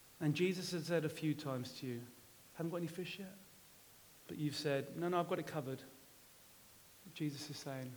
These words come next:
"Hey, I'm still here. You haven't blown it. I'm waiting patiently." If that's you this morning, just do business with God and say, "Jesus,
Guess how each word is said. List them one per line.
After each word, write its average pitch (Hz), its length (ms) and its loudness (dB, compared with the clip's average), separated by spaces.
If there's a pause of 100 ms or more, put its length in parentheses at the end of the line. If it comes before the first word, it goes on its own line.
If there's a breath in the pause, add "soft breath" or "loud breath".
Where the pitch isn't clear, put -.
(120)
"Hey, 139 100 -4
I'm 131 140 -2
still 165 240 -6
here. 127 260 -6 (840)
You 151 80 2
haven't 147 240 2
blown 131 320 0
it. 139 120 -6 (840)
I'm 135 120 0
waiting 143 320 -2
patiently." 143 600 -8 (1000)
If 151 100 -8
that's 226 260 0
you 208 80 -2
this 170 240 -2
morning, 135 460 -2
just - 300 -10
do 208 120 -2
business 165 360 -2
with 143 160 -2
God 131 240 -2
and 131 100 -4
say, 139 340 -4
"Jesus, 170 580 -4